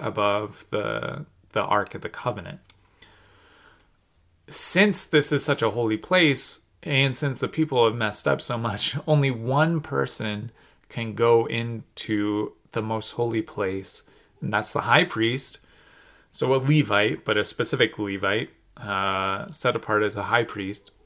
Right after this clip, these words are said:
So only the high priest can go in there, and he can only go in once a year for the Day of Atonement. And what he would do is he would, he would take a couple animals out to sacrifice,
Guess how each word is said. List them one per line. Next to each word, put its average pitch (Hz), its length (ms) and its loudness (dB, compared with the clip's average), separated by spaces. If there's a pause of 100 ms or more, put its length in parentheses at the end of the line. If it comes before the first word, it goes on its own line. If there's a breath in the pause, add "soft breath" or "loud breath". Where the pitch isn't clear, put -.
(200)
So 120 220 0
only 160 320 2
the 156 140 2
high 147 240 2
priest 139 400 -2
can 110 180 -8
go 107 200 0
in 101 160 -8
there, 98 420 -4
and 113 160 -6
he 190 180 -4
can 185 160 -4
only 147 260 0
go 123 240 0
in 107 300 -6
once 110 320 -4
a 98 60 -6
year 98 520 -6 (460)
for 113 220 0
the 107 120 -2
Day 92 200 -6
of 87 80 -6
Atonement. 156 420 0 (800 soft breath)
And 120 160 -4
what 151 180 6
he 131 140 0
would 113 280 -2
do 151 480 2
is 123 340 -2
he 127 100 -6
would, 117 420 -2 (300)
he 123 300 -6
would 113 520 4
take 151 220 0
a 156 80 2
couple 143 260 0
animals 120 400 -2
out 110 420 0
to 117 100 -8
sacrifice, 104 680 0